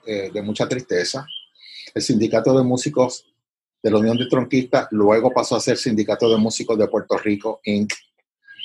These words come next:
que teníamos nosotros todo, eh, todo el poder de decisión porque los tronquistas estaban sobre nosotros. Claro, los tronquistas son poderosos con capacidad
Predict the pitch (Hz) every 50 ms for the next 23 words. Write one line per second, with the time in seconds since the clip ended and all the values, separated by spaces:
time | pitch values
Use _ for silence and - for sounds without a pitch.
0 | - - - - 107 98 104 98 95 95 104 107 110 107 - - 113 - - 120
1 | 110 110 - _ _ _ - 101 107 110 110 113 113 110 107 98 92 - - _
2 | _ - 98 95 92 90 82 - - - - - - _ _ _ _ _ _ -
3 | 110 107 123 123 117 120 120 104 104 107 104 117 113 110 107 - - - - -
4 | 95 92 95 - 113 107 - 104 101 - - 98 90 - 107 98 98 117 101 -
5 | 107 98 107 110 113 110 _ _ _ - - - - - 107 104 - _ _ _
6 | - - - - - - - - - _ - - 117 104 107 101 95 95 90 -
7 | - 131 131 - 113 104 101 - - - 123 123 117 107 101 98 95 101 101 90
8 | - 104 - 135 131 - 143 135 143 - 127 113 110 104 110 113 - - - -
9 | 117 110 - 107 - 95 92 - - 90 87 90 92 98 107